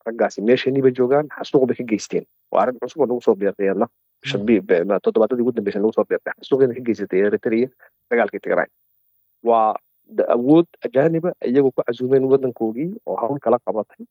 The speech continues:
Speaker 1: Kadibna hadda maaragtay, maxay ahaydeen, dhowr sano kadib ay leeyihiin, halkaasi ka geysatay, genocide ay ka geysatay. Waa marmarsiyadii oo la dardar gelinay.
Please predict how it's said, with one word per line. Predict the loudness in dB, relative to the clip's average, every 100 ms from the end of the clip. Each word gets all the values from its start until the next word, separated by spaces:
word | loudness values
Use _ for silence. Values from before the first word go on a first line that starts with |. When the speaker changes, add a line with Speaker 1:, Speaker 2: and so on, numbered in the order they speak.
| _ _ _ -4
Speaker 1:
Kadibna | -4 -4 -10 -6
hadda | -4 -4 -2
maaragtay, | -2 -4 -8 -18
maxay | -10 -4
ahaydeen, | -4 -6
dhowr | -6
sano | -6 -4
kadib | -2 -2 -2
ay | -4 -2
leeyihiin, | 0 0 0 -4 -4 _ _ _ -6
halkaasi | -2 -2 -2
ka | -2
geysatay, | 0 0 -2 -4 -6 0
genocide | 0 0 -2 -2
ay |
ka | -4
geysatay. | -4 -4 -6 -10 _ _ _ _ -2
Waa | -2
marmarsiyadii | -2 -4 -6 2 2 2 -6 -10 _ -6
oo | -2 -2
la | -2
dardar | -4 -4 -4
gelinay. | -4 -4 -6